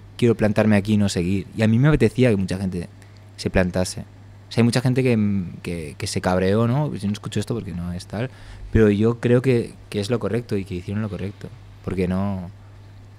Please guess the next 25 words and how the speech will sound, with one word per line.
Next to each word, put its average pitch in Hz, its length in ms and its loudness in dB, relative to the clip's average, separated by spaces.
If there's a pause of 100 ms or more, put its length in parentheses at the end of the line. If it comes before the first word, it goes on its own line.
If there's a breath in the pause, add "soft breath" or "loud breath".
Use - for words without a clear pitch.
otra 113 200 2
gente 120 180 0
dijo, 107 200 2
"Bueno, 110 140 2
pues 95 140 0
es 95 60 -10
que 110 80 0
a 110 40 6
mí 113 40 6
me 113 100 4
gusta 113 240 2
el 110 160 2
mensaje 107 400 2
que 107 120 2
tienes 131 420 0 (480 soft breath)
y 101 100 -2
lo 98 100 6
voy 104 100 6
a 104 60 4
seguir, 110 520 0
aunque 95 280 -4
cambie 104 280 4
el 196 60 -2
género, 113 340 -2
porque 90 320 -8